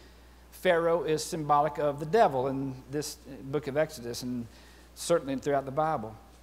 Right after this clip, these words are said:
God miraculously delivers them away from that bondage, away from that, that tyranny. And they get to the point when they're on the other side of the Red Sea, and in verse fif-, uh, chapter fifteen, they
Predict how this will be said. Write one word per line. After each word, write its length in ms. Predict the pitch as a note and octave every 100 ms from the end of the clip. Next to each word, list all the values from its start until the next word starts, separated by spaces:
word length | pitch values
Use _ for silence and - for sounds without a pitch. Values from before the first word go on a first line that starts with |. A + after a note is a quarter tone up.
| - - - - - - - - D3
God 300 | B2+ F#3 G#3
miraculously 840 | E3+ D#3+ E3 A3 A#3 F#3+ D#3 F#3+
delivers 560 | D#3 D#3+ E3 B3 G#3 A2+
them 480 | B2+ A#2 A#2+ D3+ E3+ - - -
away 480 | D3+ C#3+ E3+ B3+
from 280 | A3+ F3+ D#3
that 240 | D3+ B2+ A#2+
bondage, 440 | C3+ A#2+ G#2 A2+
away 260 | C3+ D3+ A3+
from 240 | G#3+ F3
that, 320 | D#3 C3+ - - -
that 240 | D3 C#3+ -
tyranny. 500 | - F3 C3 G#2+ E2 - - - - - - - -
And 100 | B2
they 120 | C3+
get 240 | C3 A3
to 80 | A3+
the 100 | E3
point 380 | - F#3 G3 D#3+
when 100 | D#3
they're 120 | D#3
on 120 | D#3
the 160 | D3 C#3
other 160 | F#3+ A3
side 460 | - G#3 G3+ F#3
of 340 | - E3 D#3 C#3
the 80 |
Red 240 | C#3 D#3 D3
Sea, 500 | - A3+ G#3 D#3+ E3
and 140 | D3
in 160 | C#3 C3
verse 260 | D3+ D3
fif-, 380 | - E3 - -
uh, 80 | C#3
chapter 340 | C3+ F3 E3
fifteen, 540 | E3+ E3 - G3 A3 F3
they 240 | C#3+ C#3+